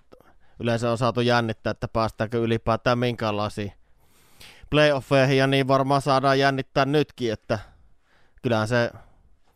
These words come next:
kolmastoista sijakin on ihan mahdollinen, jos se kakkosijakin on, että urheilun, urheilun hienoutta tämmönen, kun mitään ei etukäteen tiedä.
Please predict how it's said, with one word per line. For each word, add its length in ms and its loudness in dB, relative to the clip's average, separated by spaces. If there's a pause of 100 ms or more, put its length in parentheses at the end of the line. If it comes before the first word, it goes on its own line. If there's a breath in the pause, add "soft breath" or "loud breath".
(600 soft breath)
kolmastoista 580 0
sijakin 480 0
on 60 0
ihan 160 0
mahdollinen, 680 -2 (200 loud breath)
jos 160 -8
se 80 -4
kakkosijakin 800 -4
on, 220 -6
että 240 -12 (1000 soft breath)
urheilun, 680 4 (160)
urheilun 580 2
hienoutta 640 2
tämmönen, 540 -2
kun 140 -8
mitään 420 -2
ei 200 -4
etukäteen 640 -6
tiedä. 380 -8